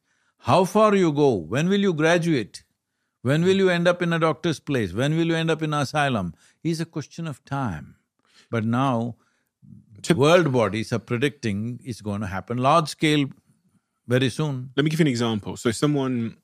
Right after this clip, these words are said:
Speaker 2: has a sick child, or, or they just lost their job, and they're thinking over and over again about,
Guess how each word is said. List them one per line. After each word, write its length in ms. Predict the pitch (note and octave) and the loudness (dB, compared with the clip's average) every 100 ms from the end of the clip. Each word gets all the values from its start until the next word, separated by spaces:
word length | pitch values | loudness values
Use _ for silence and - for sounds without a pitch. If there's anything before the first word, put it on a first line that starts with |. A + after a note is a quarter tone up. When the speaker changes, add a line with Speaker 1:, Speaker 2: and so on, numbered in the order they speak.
| _ - | _ -8
Speaker 2:
has 400 | - G#2+ G2 - | -2 -2 -2 -4
a 200 | G#2+ G2 | -2 -2
sick 420 | F#2 - A#2 - | -4 -4 -4 -4
child, 540 | - G#2+ F#2 E2+ F2 _ _ _ _ _ | -8 -6 -4 -6 -10 _ _ _ _ _
or, 180 | G#2 G2+ | -4 -4
or 220 | A2+ A2 | -2 -2
they 180 | G#2 G#2+ | 0 -2
just 220 | F#2+ A#2 | -2 -4
lost 220 | G#2+ F#2 - | -4 -6 -6
their 120 | F#2+ | -6
job, 300 | G2+ F#2 F2 _ _ _ _ _ _ _ - | -6 -8 -8 _ _ _ _ _ _ _ -4
and 320 | A#2 G#2+ G2 _ _ - | -2 0 -4 _ _ -4
they're 140 | G#2 | -2
thinking 600 | - - B2 A2+ A2 G#2+ A2 | 0 0 0 0 -4 -4 -2
over 220 | G#2+ G#2+ | -2 0
and 100 | G#2 | -2
over 280 | G2+ G2+ F#2+ | -2 -4 -4
again 280 | G#2 G2 | -4 -4
about, 440 | F#2+ F#2+ A2 F2+ | -2 -4 -4 -4